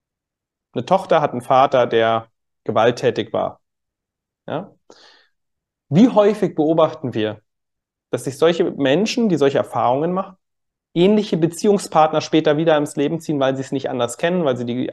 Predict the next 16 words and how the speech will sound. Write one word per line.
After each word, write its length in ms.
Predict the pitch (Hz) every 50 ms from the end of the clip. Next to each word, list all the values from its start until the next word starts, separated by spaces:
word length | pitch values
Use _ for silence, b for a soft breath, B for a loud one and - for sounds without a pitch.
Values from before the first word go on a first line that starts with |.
| _ -
weil 180 | - 120 117
sie 140 | 120 123 -
ausstrahlen 600 | - 139 170 180 - - - 156 151 147 151 147
und 100 | 135 123
diese 180 | 135 131 135 127
Menschen 320 | 123 127 127 123 127 -
anziehend 560 | - 127 147 170 170 - - 135 120 110 - _ _
finden 600 | - - 190 214 254 320 - 277 233 233 233 B B B B B
und 160 | - 156 -
auch 180 | - 123 - -
anziehen 800 | - 170 202 220 214 - - - 147 139 147 170 214 277 - _ _ _ _ _ _ _ _ _ _ _ _ _ _ _ _ _ _ -
durch 160 | 127 117 123
ihre 220 | 123 120 120 -
Ausstrahlung, 720 | 107 117 120 - - - 127 120 127 143 175 202 202 _ _ _ _ _ _ _ _ _ _ _ _ _ -
weil 360 | 110 131 143 180 220 262 240
sie 400 | 165 143 151 180 214 254 214 -